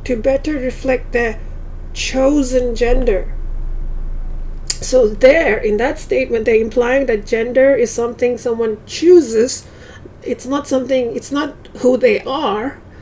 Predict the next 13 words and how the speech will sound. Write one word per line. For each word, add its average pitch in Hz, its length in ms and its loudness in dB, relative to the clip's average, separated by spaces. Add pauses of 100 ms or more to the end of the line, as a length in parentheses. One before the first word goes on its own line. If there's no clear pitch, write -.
(200)
So - 180 -6
that, - 380 -10
that 269 160 0
would 285 100 -6
be 277 140 -2
like 254 200 4
saying, 254 380 6 (360)
"Caster 311 400 -4
Semenya 262 760 0 (600)
is 247 340 -8 (140)
choosing 302 720 -2
to 262 180 -6
be 247 520 -4